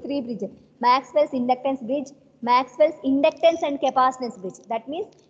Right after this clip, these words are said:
by using this bridge at a time, you have to find out the inductance and capacitance value also. So next one is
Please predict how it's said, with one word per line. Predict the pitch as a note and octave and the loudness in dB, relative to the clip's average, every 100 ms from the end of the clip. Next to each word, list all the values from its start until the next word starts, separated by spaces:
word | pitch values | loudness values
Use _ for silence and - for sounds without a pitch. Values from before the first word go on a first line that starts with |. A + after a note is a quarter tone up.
| _ | _
by | A3 | -2
using | B3 C4+ D4 D#4+ D4+ | 0 0 -2 -2 -2
this | C4+ | -4
bridge | G3+ C#4+ C#4 | -6 -4 0
at | A#3 - | 2 0
a | - | 2
time, | C4+ C#4+ | 2 2
you | B3+ | -2
have | A#3 B3+ | 0 0
to | C4 | 0
find | C#4 B3 A#3+ C4 | -2 -2 2 2
out | C4 | 2
the | B3 | 0
inductance | A3 B3+ C4 D#4+ G4+ | 0 0 2 2 2
and | C4+ B3 | -2 -4
capacitance | A#3+ A3+ B3 C4 C4 B3+ | -4 0 0 0 -4 -4
value | A3 G#3 A3 | -4 -2 -2
also. | F#3+ F3+ F3+ - - - _ | -4 -6 -10 -12 -16 -20 _
So | D#4 | 2
next | C#4+ C4+ - | 4 2 0
one | D#4+ C#4+ | 0 2
is | F4 | 0